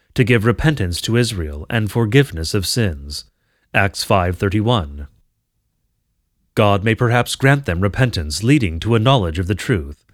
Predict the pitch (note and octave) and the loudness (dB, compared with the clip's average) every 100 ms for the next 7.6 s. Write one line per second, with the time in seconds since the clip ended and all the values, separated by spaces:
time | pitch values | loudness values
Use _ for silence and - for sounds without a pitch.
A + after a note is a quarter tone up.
0 | _ _ - - G#2+ G#2+ G2+ G2+ G2 A2 | _ _ -6 -2 0 0 0 -2 0 -2
1 | - F#2 - G2 G#2+ C3 A2+ D2+ C#2 - | -2 -4 -4 -2 -2 0 0 -2 -10 -20
2 | _ _ _ _ _ _ _ _ _ _ | _ _ _ _ _ _ _ _ _ _
3 | _ - B2 A#2+ A#2 A2 B2 G#2+ C3 D3 | _ 0 4 6 4 2 0 2 2 2
4 | A#2 G2 F#2+ D2+ D#2+ E2+ - A#2 A2+ - | 0 -2 -4 -4 -6 -6 -2 -2 0 0
5 | G2 A#2 G2+ - C3 E2+ D2 - - _ | 0 0 -4 0 0 0 -4 -10 -12 _
6 | _ A#2 A2+ A#2 G2+ G#2+ A#2 A#2+ B2 A#2+ | _ 0 0 0 2 2 4 2 4 4
7 | B2+ D3 C3+ D#2+ D2+ C#2+ | 4 4 2 -2 -6 -12